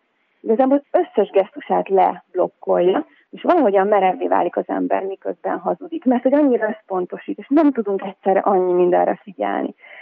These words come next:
Ez például egy sokkal könnyebb, ö, és észrevehetőbb rávezető út. Persze lehet kommunikációval is kideríteni azt, hogy a másik hazudik-e. Hogyha keresztkérdéseket teszünk fel, hogyha fárasztjuk, hogyha megpróbálunk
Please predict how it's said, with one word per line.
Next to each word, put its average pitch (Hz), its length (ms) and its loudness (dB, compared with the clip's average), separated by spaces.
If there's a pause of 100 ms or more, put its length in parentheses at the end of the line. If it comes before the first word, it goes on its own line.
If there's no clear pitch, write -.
Ez - 220 -2
például 233 240 0
egy 233 80 -6
sokkal 196 560 -2
könnyebb, 185 500 0
ö, 180 180 2 (380)
és - 180 -10
észrevehetőbb 196 680 0
rávezető 185 680 -2
út. 175 400 -10
Persze 294 300 0
lehet 254 260 0
kommunikációval 208 960 0
is - 160 -6
kideríteni 185 580 -2
azt, 180 180 -2
hogy 185 120 -6
a 190 40 -2
másik 185 380 -4
hazudik-e. 208 600 -6 (380)
Hogyha 202 220 -6
keresztkérdéseket 202 1000 0
teszünk 185 500 -8
fel, 180 260 0
hogyha 185 320 -10
fárasztjuk, 190 680 -2
hogyha 196 240 -8
megpróbálunk 190 760 -2